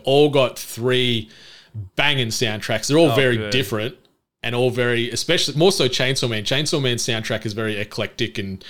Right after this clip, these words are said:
Speaker 1: the, the genres and the influences go all over the shop, because once you watch some of that anime, you'll see why. Like, it is bananas.
Speaker 2: Is it kinda, it's a bit more abstract than the other two?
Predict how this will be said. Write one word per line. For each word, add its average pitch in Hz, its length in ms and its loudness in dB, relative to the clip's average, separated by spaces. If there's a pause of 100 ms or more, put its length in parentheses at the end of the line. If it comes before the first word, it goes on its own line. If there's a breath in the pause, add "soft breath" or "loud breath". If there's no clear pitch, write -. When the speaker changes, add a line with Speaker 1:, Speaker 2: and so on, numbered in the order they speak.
(440 loud breath)
Speaker 1:
the, 117 380 0
the 120 100 -2
genres 131 480 2
and 123 80 -4
the 113 60 -6
influences 113 640 -6
go 110 200 -2
all 110 180 -2
over 110 180 -2
the 113 80 -8
shop, 107 320 -6
because 110 380 -6
once 123 200 -2
you 123 60 2
watch 107 480 -4
some 117 240 -2
of 101 120 -8
that 101 180 -4
anime, 104 420 -8
you'll 101 140 -6
see 123 240 0
why. 104 320 -6
Like, 95 260 -10
it 123 80 -2
is 101 320 -8 (440)
bananas. 127 920 -2
Speaker 2:
Is 175 160 -2
it 185 80 -8
kinda, 202 280 0
it's 165 120 -4
a 175 80 0
bit 165 120 0
more 147 160 0
abstract 127 580 -2
than 123 120 -10
the 120 80 -6
other 113 160 -4
two? 123 300 -8